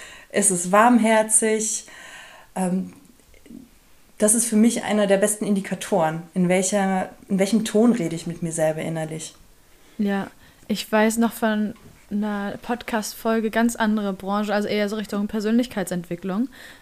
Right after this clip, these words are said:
Speaker 2: ich auch mal gehört, dass es natürlich nicht nur, also ich bin absolut deiner Meinung, in welchem Ton spreche ich, total aussagekräftig,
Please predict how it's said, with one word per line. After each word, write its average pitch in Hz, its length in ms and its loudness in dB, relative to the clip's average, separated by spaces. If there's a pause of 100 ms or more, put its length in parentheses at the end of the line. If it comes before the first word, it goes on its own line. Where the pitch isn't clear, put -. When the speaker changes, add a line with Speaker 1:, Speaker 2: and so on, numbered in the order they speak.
(100)
Speaker 2:
ich - 120 -8
auch 214 80 4
mal 220 160 4
gehört, 226 280 2
dass 220 80 -2
es 214 120 -8
natürlich 226 340 0
nicht 240 160 2
nur, 233 280 2
also 190 340 -2 (100)
ich - 140 -12
bin 220 100 -2
absolut 220 320 0
deiner 202 220 0
Meinung, 202 260 0
in 196 80 -2
welchem 208 280 -2
Ton 220 280 0
spreche 180 420 -6
ich, 214 140 -10
total 208 560 -2
aussagekräftig, 190 1080 -4